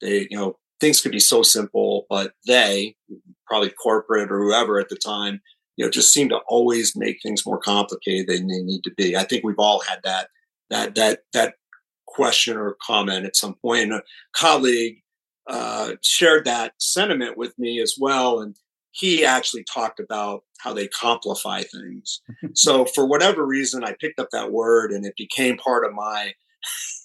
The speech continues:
my lexicon for a lot, a lot of years. And, um,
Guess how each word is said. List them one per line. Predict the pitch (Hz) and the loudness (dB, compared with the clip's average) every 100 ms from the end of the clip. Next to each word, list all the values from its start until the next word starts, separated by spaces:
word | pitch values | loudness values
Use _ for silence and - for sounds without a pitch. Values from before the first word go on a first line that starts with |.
| _ | _
my | 202 202 196 | 0 4 4
lexicon | 143 135 - 120 127 127 123 110 | 4 0 -2 -4 -4 -2 -4 -4
for | 120 120 110 _ _ _ 110 | -4 -4 -4 _ _ _ -8
a | |
lot, | 117 127 131 127 | -2 2 2 2
a | |
lot | 117 117 110 | 0 -2 -4
of | 104 | -6
years. | 110 117 110 107 104 101 - | -6 -6 -4 -6 -6 -10 -12
And, | 110 107 107 104 | -10 -8 -6 -2
um, | 107 104 107 104 101 | 0 2 0 -2 -6